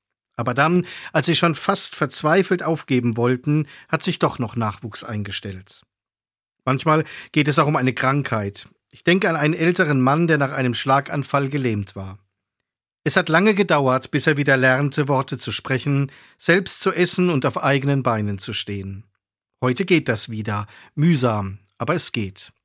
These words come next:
Es gibt Situationen im Leben, da brauchen wir viel Geduld, mehr als wir manchmal haben. Es gibt Situationen, da würden wir gerne etwas erzwingen. Die Schwangerschaft, die Gesundheit, die Versöhnung.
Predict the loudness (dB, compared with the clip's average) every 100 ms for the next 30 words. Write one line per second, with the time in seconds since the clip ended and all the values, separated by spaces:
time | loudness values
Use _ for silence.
0 | _ _ _ _ _ _ _ _ _ -4
1 | -2 0 2 2 4 4 4 4 6 4
2 | 4 2 0 2 0 2 2 0 -2 -4
3 | -2 -2 -4 -8 -8 -10 -14 _ -2 2
4 | 4 4 0 0 0 0 -2 -4 -2 -4
5 | -6 -10 -14 _ _ _ _ _ _ _
6 | -4 0 0 2 0 2 2 4 4 4
7 | 4 4 2 2 2 2 2 2 0 -2
8 | -4 -4 -4 -4 -2 2 2 2 0 -6
9 | _ _ _ _ _ -8 0 2 4 4
10 | 0 -2 -8 -8 -6 -4 0 0 0 2
11 | 2 2 -2 -6 -6 -4 0 2 2 2
12 | 0